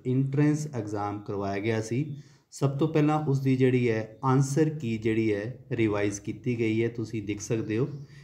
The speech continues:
ਕਿ ਸਤਾਈ ਅਪ੍ਰੈਲ ਦੋ ਹਜ਼ਾਰ ਚੌਵੀ ਦੀ ਨੇ-, ਲੇਟੈਸਟ ਅਪਡੇਟ ਹੈ ਸਤਾਈ ਅਪ੍ਰੈਲ ਦੋ ਹਜ਼ਾਰ ਚੌਵੀ ਦੀ। ਸਭ ਤੋਂ ਪਹਿਲਾਂ ਤਾਂ ਇਹਨਾਂ ਦੇ ਜਿਹੜੀ answer key ਹੈ ਉਹ revise ਕੀਤੀ ਗਈ ਹੈ।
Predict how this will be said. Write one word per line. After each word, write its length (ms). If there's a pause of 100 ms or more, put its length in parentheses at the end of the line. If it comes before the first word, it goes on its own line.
(140)
ਕਿ 380 (1120)
ਸਤਾਈ 640 (100)
ਅਪ੍ਰੈਲ 680
ਦੋ 220
ਹਜ਼ਾਰ 500
ਚੌਵੀ 460 (320)
ਦੀ 380 (160)
ਨੇ-, 480 (160)
ਲੇਟੈਸਟ 560 (100)
ਅਪਡੇਟ 340
ਹੈ 80
ਸਤਾਈ 440 (100)
ਅਪ੍ਰੈਲ 380
ਦੋ 140
ਹਜ਼ਾਰ 160
ਚੌਵੀ 360
ਦੀ। 140
ਸਭ 180
ਤੋਂ 180
ਪਹਿਲਾਂ 280
ਤਾਂ 260
ਇਹਨਾਂ 260
ਦੇ 420 (300)
ਜਿਹੜੀ 360
answer 440
key 300
ਹੈ 220
ਉਹ 300 (220)
revise 580 (380)
ਕੀਤੀ 360
ਗਈ 240
ਹੈ। 280